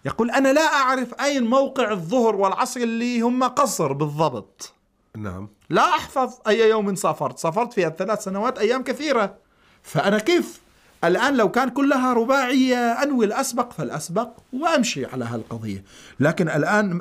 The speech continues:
Speaker 1: أين أدخل أول صلاة قصر؟ على رأس الخمسين أو على رأس الستين أو على رأس اليوم المائة؟ أنا لا أعرف متى سافرت بالضبط." هذا مشكلة إنصافاً،
Speaker 2: نعم.
Speaker 1: يسبب له مشكلة.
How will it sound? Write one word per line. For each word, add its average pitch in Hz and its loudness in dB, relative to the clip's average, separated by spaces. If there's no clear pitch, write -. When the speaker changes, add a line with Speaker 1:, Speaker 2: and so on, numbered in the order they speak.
Speaker 1:
أين 240 2
أدخل 117 -4
أول 175 2
صلاة 151 0
قصر؟ 147 -6
على 165 0
رأس 214 0
الخمسين 214 0
أو 160 2
على 175 2
رأس 226 -2
الستين 208 0
أو 180 4
على 202 4
رأس 220 -2
اليوم 220 2
المائة؟ 220 0
أنا 151 0
لا 196 4
أعرف 240 -2
متى 220 0
سافرت 156 -4
بالضبط." 123 -12
هذا 226 4
مشكلة 311 0
إنصافاً، 175 -2
Speaker 2:
نعم. 104 -2
Speaker 1:
يسبب 220 0
له 165 0
مشكلة. 143 -8